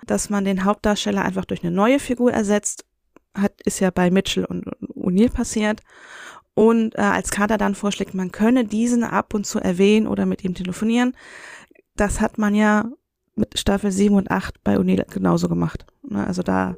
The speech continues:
hat man da eine Anspielung auf diese f-, vorherigen Episoden gemacht. Das nur mal eben so kurz eingeworfen.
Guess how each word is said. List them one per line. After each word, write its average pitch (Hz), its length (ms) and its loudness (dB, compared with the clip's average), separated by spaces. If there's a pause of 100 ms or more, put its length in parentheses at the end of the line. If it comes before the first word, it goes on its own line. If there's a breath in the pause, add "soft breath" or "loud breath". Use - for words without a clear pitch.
(100)
hat 185 180 -4
man 180 160 -2
da 180 120 0
eine 180 140 0
Anspielung 180 460 -6
auf 170 140 -6
diese 170 180 -8
f-, - 260 -14 (100)
vorherigen 180 460 0
Episoden 160 460 -10
gemacht. - 400 -20 (200)
Das 202 240 -6
nur 196 120 -6
mal 190 180 -8
eben 175 220 -8
so 165 320 -10 (400)
kurz - 440 -8 (580)
eingeworfen. 160 880 -8